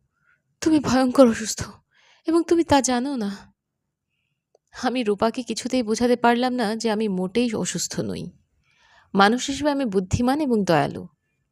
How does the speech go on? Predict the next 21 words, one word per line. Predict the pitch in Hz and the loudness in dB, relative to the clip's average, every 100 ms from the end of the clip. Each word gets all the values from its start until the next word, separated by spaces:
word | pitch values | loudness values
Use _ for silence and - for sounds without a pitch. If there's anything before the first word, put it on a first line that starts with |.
| _ _ _ _ _ _ _ _ _ _ - _ - - - - | _ _ _ _ _ _ _ _ _ _ -20 _ -20 -20 2 10
রূপা | 240 247 262 | 12 12 12
বলল, | 254 262 233 196 - _ - _ _ | 12 12 10 8 0 _ -20 _ _
"আমার | - 254 277 | 6 10 10
মনে | 226 226 | 10 10
হয় | 254 269 | 10 10
না | |
আমি | 269 254 | 10 10
তোমার | 247 | 8
সঙ্গে | 247 247 | 8 8
বাস | 233 190 - | 8 8 4
করতে | 208 202 | 2 4
পারবো।" | 175 170 175 - - - - _ _ _ _ _ - | 4 2 0 -4 -12 -20 -20 _ _ _ _ _ 4
আমি | 233 233 | 8 10
বললাম, | 233 240 254 247 | 12 10 10 6
"তুমি | 240 277 254 | 6 8 10
অবশ্যই | 202 240 - | 8 6 8
আমার | 285 269 | 8 10
সঙ্গে | 254 240 | 10 10
বাস | 180 180 | 10 6
করতে | - 175 | 4 4
পারবে, | - 147 143 | 4 4 4